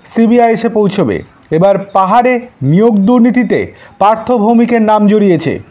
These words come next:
খুব শীঘ্রই দেখবেন তিহার জেলে বসে উনি নির্বাচন লড়বেন।" অন্যদিকে প্রচারে বেরিয়ে পার্থ ভৌমিক ব্যারাকপুরের গুন্ডারাজ দমন করার দাবি করেছেন। এই প্রসঙ্গে অর্জুন সিং বলেন, "তার মানে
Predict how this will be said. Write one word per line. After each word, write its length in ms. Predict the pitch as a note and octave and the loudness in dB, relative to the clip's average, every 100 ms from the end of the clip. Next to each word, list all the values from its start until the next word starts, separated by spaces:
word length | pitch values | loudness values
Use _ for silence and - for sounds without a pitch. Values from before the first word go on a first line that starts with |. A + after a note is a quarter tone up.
| - - | -20 -4
খুব 180 | G3+ - | -4 -2
শীঘ্রই 420 | - G3+ A3 B3 | -2 0 0 0
দেখবেন 400 | B3 G#3 F3+ F3+ - - - - | 0 0 -2 -4 -12 -20 -10 -2
তিহার 380 | B3 C4 C4 | 2 2 2
জেলে 220 | A3+ B3+ A#3+ | 0 0 0
বসে 340 | A#3+ - A#3 A#3+ | -2 0 -4 0
উনি 180 | E3+ G3 | 0 2
নির্বাচন 480 | A3 A3+ A3+ A#3 | 0 0 0 0
লড়বেন।" 380 | A3 F#3+ B2+ G2 - _ _ _ - | 2 2 0 -6 -10 _ _ _ -6
অন্যদিকে 600 | E3 G3+ A#3 A3+ E3+ G2 - _ - - - - | -2 2 2 0 -2 -6 -8 _ -20 -20 -20 -6
প্রচারে 500 | G#3 A#3+ C4 C4+ C4+ | 0 0 2 0 2
বেরিয়ে 460 | G3 A3+ A3 G2+ E2 _ - | 2 2 0 -2 -6 _ -4
পার্থ 340 | F#3 G#3+ G#3+ | -2 -2 -2
ভৌমিক 540 | B3+ A3 B3 B3 F3+ A#2+ | -2 0 0 0 -2 0
ব্যারাকপুরের 640 | D#3+ G3 G#3 G#3+ A3 G#3 | 0 0 -2 -2 0 0
গুন্ডারাজ 680 | C3+ E3 G#3+ A#3 A#3+ A#3+ A#3 | 0 0 0 2 2 0 0
দমন 300 | A3 A3 A3+ | -2 0 -2
করার 360 | A3 A3 A3+ F3 | 0 0 2 2
দাবি 240 | F#3 G3+ | 0 0
করেছেন। 460 | G3 F#3+ - B2+ F2+ - - - | 0 0 -2 -4 -6 -14 -20 -6
এই 160 | F3 F#3 | -2 0
প্রসঙ্গে 560 | A3+ A3 A#3 G3 G#2+ - - - - | -2 -2 0 0 -2 -6 -20 -12 -2
অর্জুন 400 | G3 G3+ B3+ B3 | 0 2 0 0
সিং 260 | C4 B3 | 0 0
বলেন, 280 | A#3 F3+ F2+ - _ - | 2 0 -2 -8 _ 0
"তার 220 | G#3 A3+ | 2 2
মানে 260 | A#3+ A#3+ | 2 0